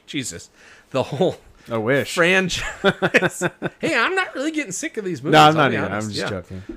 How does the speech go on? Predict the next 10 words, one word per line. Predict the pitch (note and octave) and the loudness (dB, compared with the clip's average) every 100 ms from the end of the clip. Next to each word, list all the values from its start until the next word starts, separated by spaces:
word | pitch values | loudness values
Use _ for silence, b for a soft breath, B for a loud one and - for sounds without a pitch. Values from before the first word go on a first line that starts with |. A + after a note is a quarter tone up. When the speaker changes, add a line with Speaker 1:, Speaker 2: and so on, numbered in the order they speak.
| - | -4
Speaker 1:
Um, | B2+ A#2+ A#2 G#2+ G#2 - - - - | 0 0 0 -6 -14 -20 -20 -14 -2
into | D#3 C#3+ C#3+ | 0 0 -2
one | B2+ C3 A#2+ | 0 0 0
thing, | G#2 E3+ A2 - - - | 2 2 2 -8 -18 -14
which | A2 | -4
I | C3 | -2
thought | A#2 C#3+ D3 | 0 0 0
was | A#2+ G#2+ | -2 -6
interesting. | C3+ D3+ D2+ - - - - _ _ _ _ _ _ _ _ B B B B B _ - | -8 -8 -12 -18 -20 -20 -20 _ _ _ _ _ _ _ _ B B B B B _ 0
Speaker 2:
Um, | C#3+ C#3+ C#3 C3+ | 2 4 2 0